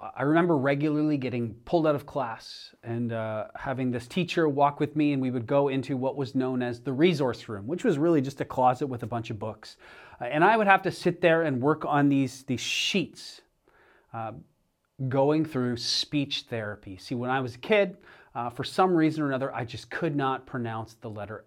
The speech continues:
S. It came out as a th sound. Uh, and so, uh, regularly, I remember struggling through these sheets, working on skates and snakes,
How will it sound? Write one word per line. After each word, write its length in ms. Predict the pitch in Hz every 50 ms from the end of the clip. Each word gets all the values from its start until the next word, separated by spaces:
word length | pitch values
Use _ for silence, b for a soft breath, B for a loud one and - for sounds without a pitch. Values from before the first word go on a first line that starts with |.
| _ -
S. 420 | 107 85 - - - - - - -
It 160 | 104 - _ -
came 280 | - 131 123 120 117
out 220 | 120 120 120 120 120 -
as 220 | 117 117 110 98 117
a 180 | 107 101 - -
th 220 | - - - - - _ _ _ _ _ _ _
sound. 500 | - - - - 117 98 85 80 - _ _ _ b b b b b b b _
Uh, 120 | 120 110 117
and 160 | 135 135 127
so, 460 | - - - 143 135 131 131 131 - -
uh, 140 | - - - - - - - -
regularly, 480 | 131 120 156 196 208 220 156 127 117
I 60 | 117
remember 220 | 123 143 143 131 127
struggling 600 | - - - - 160 151 151 156 160 160 147 147
through 220 | - - 143 139
these 140 | 127 120 -
sheets, 440 | - - - - 170 165 165 - -
working 400 | 127 135 143 143 - 147 139 131
on 300 | 120 120 120 120 120 113
skates 800 | 120 - - - - - - 170 160 160 156 151 151 - - -
and 180 | 113 101 -
snakes, 760 | - - - - 165 170 160 160 151 156 - - - - -